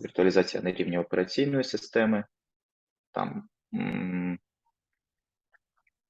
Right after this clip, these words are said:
як вони працюють, їх принцип роботи.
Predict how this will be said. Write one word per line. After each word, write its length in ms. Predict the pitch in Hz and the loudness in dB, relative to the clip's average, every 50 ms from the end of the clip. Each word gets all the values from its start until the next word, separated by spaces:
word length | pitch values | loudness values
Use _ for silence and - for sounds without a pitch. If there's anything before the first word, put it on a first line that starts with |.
| _ _ _ _ - | _ _ _ _ -4
як 380 | - 104 107 104 104 98 - - | 2 6 8 8 8 8 6 4
вони 140 | 90 92 | 4 4
працюють, 680 | 90 - - 98 - - - 131 139 143 131 110 - - | 4 4 2 2 2 2 2 4 4 4 4 2 0 0
їх 200 | 98 107 107 - | 0 -2 -2 -2
принцип 380 | - 95 90 92 - 85 - - | -2 -2 -2 -2 -4 -6 -4 -4
роботи. 460 | 90 85 85 85 85 - - - | -4 -2 -2 -4 -4 -4 -8 -16